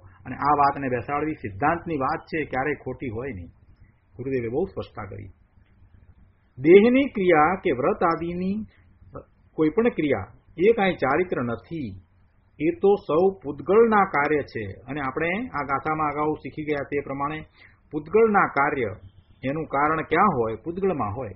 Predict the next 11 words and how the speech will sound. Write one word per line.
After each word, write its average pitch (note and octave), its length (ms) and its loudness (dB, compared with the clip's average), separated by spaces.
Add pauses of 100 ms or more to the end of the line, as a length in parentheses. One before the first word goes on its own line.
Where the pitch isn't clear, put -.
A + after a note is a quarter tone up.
કારણ F3+ 340 2
અને D#3 180 -4
કાર્ય D#3+ 380 -2 (600)
અભિન્ન G3 420 0
હોય, A#2 580 -2 (1800)
એ D#3+ 200 0
વાત C#3 240 2
અહીંયા A#2 280 -2
કહેવામાં G#2+ 380 -6
આવી - 200 -14
છે. - 100 -20